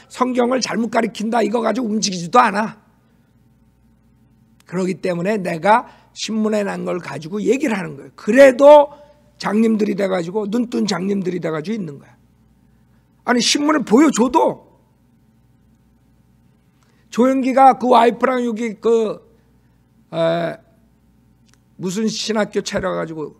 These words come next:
한국에서 돈 날르고 집 사고 이런 모든 신문에 나는데도 까딱하네. 그런 사람들 서포트하고 그런 교회 나가고 그런 신학교에 가서 졸업하고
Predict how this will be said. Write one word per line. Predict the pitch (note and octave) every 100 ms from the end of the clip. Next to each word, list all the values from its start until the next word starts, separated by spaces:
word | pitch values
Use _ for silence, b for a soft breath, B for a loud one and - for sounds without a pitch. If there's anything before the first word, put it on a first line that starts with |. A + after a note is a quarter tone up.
| _ _ _ _
한국에서 | - A3 A3 G3+ F#3+
돈 | G3 F#3 G3
날르고 | G3 F#3 E3+ D3+ C#3 - - -
집 | E3
사고 | - G3+ F#3 E3
이런 | D#3+ F3+ C#3+ -
모든 | E3 G#3+ C4
신문에 | A#3+ - D4+ D#4+
나는데도 | G3+ E3+ A3+ B3+ C4 B3+ C#4+ - - _ _ _ _ _ _ _ _ _ _ _ _ _ _ -
까딱하네. | F#3 F#3+ D3+ C#3 - _ _ _ _ _ _ _ _ _ _ _ _ _ _
그런 | - G3+
사람들 | G3 F#3+ F3+
서포트하고 | - F3 F3+ - D#3+ C#3 C3 -
그런 | G3 F#3+
교회 | F#3+
나가고 | F3 D#3+ F3 E3+ D3 C3 b
그런 | - G3+
신학교에 | F#3+ G3 F3+ G3
가서 | E3+ E3 F3+
졸업하고 | - E3 D#3+ E3 C#3